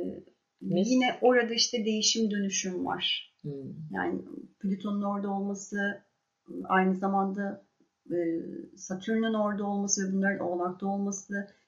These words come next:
Speaker 2: Kuzey Ay düğümünün Oğlak'ta olması.
Speaker 1: Ay şu an şu saydıklarını hani bak çok
Speaker 2: Sistem
Speaker 1: detaylı bilmiyorum.
Speaker 2: yani. Hı hı.
Speaker 1: Çok zor şeylerden
Speaker 2: Zorlayıcı.
Speaker 1: bahsetti.
Speaker 2: Çok zor. Zaten Satürn çok zorlayıcıdır.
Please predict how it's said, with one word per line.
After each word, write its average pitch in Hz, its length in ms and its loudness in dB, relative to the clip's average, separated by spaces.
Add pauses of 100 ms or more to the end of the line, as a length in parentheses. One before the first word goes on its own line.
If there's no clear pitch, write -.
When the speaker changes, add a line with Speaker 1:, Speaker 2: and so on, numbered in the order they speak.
(120)
Speaker 2:
Kuzey 214 520 -2
Ay 208 260 0
düğümünün 196 360 0
Oğlak'ta 170 520 -6
olması. 170 380 -2
Speaker 1:
Ay 185 140 4
şu - 180 6
an 190 100 8
şu 196 160 -2
saydıklarını 190 760 6
hani 160 200 4
bak 170 200 4
çok - 100 -14 (160)
Speaker 2:
Sistem 202 180 10
Speaker 1:
detaylı 196 360 12
bilmiyorum. 214 260 10 (220)
Speaker 2:
yani. 185 160 0
Hı 190 40 -8
hı. 208 60 -2
Speaker 1:
Çok 220 200 8
zor 220 360 12
şeylerden 175 500 12
Speaker 2:
Zorlayıcı. - 80 10
Speaker 1:
bahsetti. 208 640 8
Speaker 2:
Çok 247 160 -2
zor. 285 200 2
Zaten 240 420 2
Satürn 247 420 -6
çok 220 240 -8
zorlayıcıdır. 185 720 -2